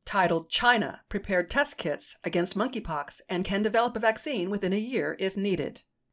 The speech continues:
And Intercessors for America published an article titled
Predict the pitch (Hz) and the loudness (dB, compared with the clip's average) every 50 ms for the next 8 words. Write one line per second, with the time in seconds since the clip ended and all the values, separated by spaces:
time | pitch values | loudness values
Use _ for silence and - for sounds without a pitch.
0 | _ _ - 190 160 160 170 190 - - - 165 - 202 - 196 170 - 180 - | _ _ -2 0 0 2 0 -2 -2 -2 -4 -2 -2 0 0 0 0 0 -2 -4
1 | - 190 180 196 233 294 339 330 - - 156 - 170 156 156 160 - 156 156 151 | 0 0 2 2 2 2 2 0 0 0 -2 -2 0 -2 -2 -2 -2 -2 -2 0
2 | 143 151 147 151 - - 156 151 151 - - - | 0 -2 -2 -4 -2 0 2 2 2 -2 -6 -10